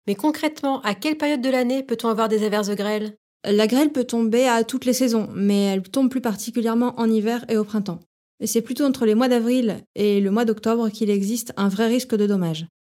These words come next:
Speaker 2: On observe aussi que la grêle tombe souvent en fin d'après-midi, au moment où l'air est le plus chaud.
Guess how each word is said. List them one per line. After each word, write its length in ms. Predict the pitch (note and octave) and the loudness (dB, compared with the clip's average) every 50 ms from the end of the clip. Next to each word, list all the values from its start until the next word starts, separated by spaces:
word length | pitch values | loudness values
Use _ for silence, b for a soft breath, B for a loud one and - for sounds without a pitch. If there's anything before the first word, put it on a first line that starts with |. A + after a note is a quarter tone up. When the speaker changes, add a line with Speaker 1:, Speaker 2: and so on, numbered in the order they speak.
| _ - | _ -4
Speaker 2:
On 140 | - G#3+ A3 | 0 0 2
observe 420 | A3+ A3 - C4+ B3 A#3 G#3 G#3 - | 2 0 0 0 0 -2 -2 -4 -2
aussi 380 | B3 B3 - - C4 C#4 D4+ - | -2 -2 -2 -2 -4 -4 -4 -2
que 300 | - A3 G3 F#3+ F#3+ F#3+ | 0 0 0 0 0 -2
la 140 | G3 G3 G3 | -2 -2 -2
grêle 380 | G3 G3+ A3 B3 C4 A#3+ - - | -2 0 0 0 0 -2 -4 -4
tombe 240 | A3 A3+ A3+ G#3+ | -2 -2 0 -2
souvent 400 | G#3+ - A3+ G#3+ A#3 B3 B3+ A#3+ | -2 -4 -2 0 0 0 2 2
en 100 | G#3 G3 | 0 -2
fin 160 | F3+ - B3 A#3 | -2 0 0 0
d'après-midi, 680 | A3+ G#3+ A3 A3+ A3 G3+ G3 F3+ F3+ G3+ A3 A#3 G#3+ | 0 0 0 0 0 0 0 0 -2 -2 -2 -2 0
au 40 | F#3+ | -2
moment 300 | F#3 F#3 F#3+ G#3 A3 G#3+ | 0 0 0 0 2 2
où 100 | G3 F#3+ | 0 2
l'air 240 | G3 A3+ A3+ G#3+ | 2 2 2 2
est 120 | G3+ G3+ G3 | 0 0 2
le 180 | G3 G3+ G3+ | 2 0 0
plus 140 | G3+ - G3+ | 0 -2 -4
chaud. 260 | G3 - F#3+ F3 - | -2 -2 -4 -6 -8